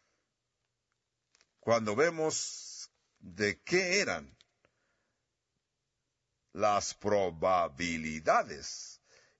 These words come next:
y posibilidades de que Jesús cumpliera todas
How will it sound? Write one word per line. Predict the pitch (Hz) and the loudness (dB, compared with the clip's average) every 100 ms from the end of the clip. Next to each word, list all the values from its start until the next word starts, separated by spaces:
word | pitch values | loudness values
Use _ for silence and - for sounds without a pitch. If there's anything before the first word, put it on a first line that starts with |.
| _ | _
y | 110 113 | 0 0
posibilidades | - 87 82 135 135 107 98 92 147 226 123 85 - - _ _ _ | 0 -4 -2 0 0 0 -2 -2 0 0 -2 -8 -10 -18 _ _ _
de | 95 110 | -4 -2
que | 113 | -2
Jesús | 92 92 139 127 | -4 -6 -6 -10
cumpliera | - 95 - 123 131 123 104 92 _ _ | -10 -12 -4 0 0 0 -2 -8 _ _
todas | 104 113 110 104 - | -2 2 2 0 -8